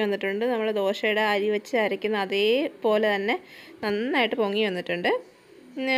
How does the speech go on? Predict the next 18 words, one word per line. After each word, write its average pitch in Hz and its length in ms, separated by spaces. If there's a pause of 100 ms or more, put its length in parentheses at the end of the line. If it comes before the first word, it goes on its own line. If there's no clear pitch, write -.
ഇളക്കിയിട്ട് 240 440 (100)
ശേഷം 240 320
നമുക്കിതിലേക്ക് 233 580
ആവശ്യമുള്ള 220 480
ഉപ്പ് 226 240
ചേർത്ത് 208 280
കൊടുക്കാം. 190 300 (3750)
ദോശമാവിലേക്ക് 247 680
ആവശ്യമുള്ള 226 420
ഉപ്പ് 220 240
ചേർത്തിട്ട് 220 380 (260)
നന്നായിട്ട് 262 520
ഇളക്കി 190 240
യോജിപ്പിക്കാം. - 420 (800)
എല്ലായിടത്തും 247 460
ഉപ്പ് 233 160
എത്തുന്ന 214 360
രീതിയിൽ 208 280